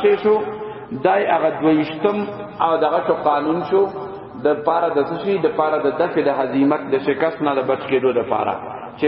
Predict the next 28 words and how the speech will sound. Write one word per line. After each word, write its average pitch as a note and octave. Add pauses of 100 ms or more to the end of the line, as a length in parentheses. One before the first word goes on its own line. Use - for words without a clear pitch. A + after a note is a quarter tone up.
دا F#3+
کلمه E3+
به D3+
تاسو C#3
نه C3
استعمالوئ، C3
دا C#3+
ټکي E3+
به D3+
تاسو C#3
نه A#2+
وایئ. A2 (640)
او C#3
دا F#3 (160)
عقیده E3
د F3+
برا، D#3+ (1400)
هغې E3
کې F3+
یو F3+
ته F#3
ویل E3+
کېږي F3 (600)
برا D#3+ (220)
ولا D#3+ (100)
بالتشبه، C#3+ (520)
د - (140)
کفارو G3